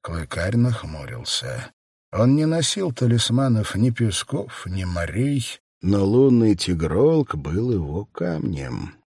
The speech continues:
Не оберегом, не амулетом, а последней памятью о прошлом.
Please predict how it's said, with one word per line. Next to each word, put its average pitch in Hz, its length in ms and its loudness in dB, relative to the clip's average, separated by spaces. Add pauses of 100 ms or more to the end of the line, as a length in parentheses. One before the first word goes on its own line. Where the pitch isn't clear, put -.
Не 98 200 4
оберегом, 101 760 2
не 98 100 2
амулетом, 110 800 4 (200)
а 113 140 0
последней 127 760 2
памятью 107 680 -2
о 87 40 -4
прошлом. - 840 -10